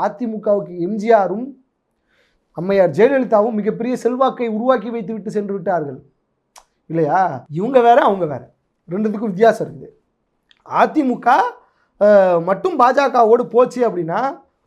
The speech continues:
அஹ், தமிழ்நாட்டினுடைய வாழ்க்கை முடிஞ்சிச்சு. இவங்களாம் அந்த வெள்ளை சட்டிக்காரரு, வெ-, வெ-, வெ-, ஹோட்டல்ல வெள்ளை சட்டியை போட்டுக்கிட்டு பொம்பளை பிள்ளையோட, அவர் பேர் என்னது, பச்சைமுத்தா, பச்சைமுத்து,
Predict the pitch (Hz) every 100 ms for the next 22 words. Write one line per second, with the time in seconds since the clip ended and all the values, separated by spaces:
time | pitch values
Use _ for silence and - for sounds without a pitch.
0 | _ _ _ - 147 143 190 269 269 247
1 | 214 196 196 185 160 151 196 254 233 180
2 | 196 180 - _ _ 233 339 349 294 247
3 | 240 254 220 226 220 220 202 214 - -
4 | _ 202 220 202 196 196 190 196 226 214
5 | 202 202 196 190 202 175 190 185 190 196
6 | 208 220 196 196 185 180 190 202 196 -
7 | - _ _ _ - 190 - 269 214 160
8 | 190 233 185 127 _ _ _ _ _ _
9 | 202 208 302 240 165 208 156